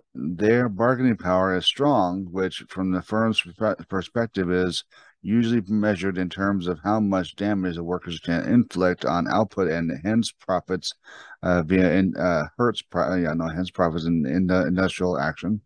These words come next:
when they are likely to suc-, be successful. If not, the,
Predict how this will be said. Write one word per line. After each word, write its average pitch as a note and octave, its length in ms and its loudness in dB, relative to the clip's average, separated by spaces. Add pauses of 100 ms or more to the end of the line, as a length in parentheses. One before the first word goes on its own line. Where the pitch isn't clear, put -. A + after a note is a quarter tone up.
(560)
when F#2+ 180 2
they G2 180 4
are F#2 240 6
likely A2 360 0
to G#2+ 280 0
suc-, - 380 -8 (200)
be F#2 100 2
successful. G2+ 920 2
If F#2+ 240 -4
not, G#2 280 4
the, F#2 360 0